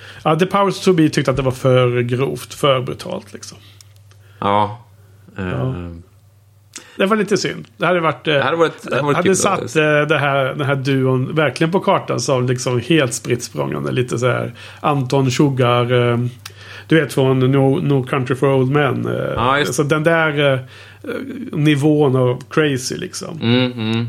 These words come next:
Speaker 2: Ja, det blir
Speaker 1: Ja.
Speaker 2: lite, lite för då, eh, lite för mycket humor på de här, eh, två, det här paret,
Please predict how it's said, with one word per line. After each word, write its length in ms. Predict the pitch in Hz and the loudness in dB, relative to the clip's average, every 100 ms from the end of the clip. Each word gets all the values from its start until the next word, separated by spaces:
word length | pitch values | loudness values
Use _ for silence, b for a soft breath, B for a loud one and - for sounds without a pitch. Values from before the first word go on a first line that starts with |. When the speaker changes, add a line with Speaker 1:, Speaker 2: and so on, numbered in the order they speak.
| - - | -6 -2
Speaker 2:
Ja, 120 | 127 | 0
det 60 | |
blir 120 | 147 151 | 2 2
Speaker 1:
Ja. 60 | |
Speaker 2:
lite, 360 | 135 110 135 127 | 2 2 0 2
lite 320 | 143 131 139 | 0 0 -4
för 360 | 127 143 139 135 131 | 0 4 4 4 0
då, 220 | 139 127 117 | 2 4 4
eh, 220 | 120 127 127 117 | 2 -2 -2 -4
lite 260 | - 123 123 | -4 -6 -2
för 140 | 120 | -2
mycket 240 | 147 139 131 | 0 0 2
humor 360 | 131 113 127 | 4 4 0
på 120 | 127 135 | 2 0
de 120 | 123 | 0
här, 480 | 101 101 57 52 52 | -2 -2 -2 -2 -4
eh, 60 | - - - - - - | -6 -10 -14 -14 -16 -8
två, 200 | 113 - | -6 -4
det 100 | 101 | -4
här 60 | |
paret, 420 | 95 98 - - | 0 0 0 -6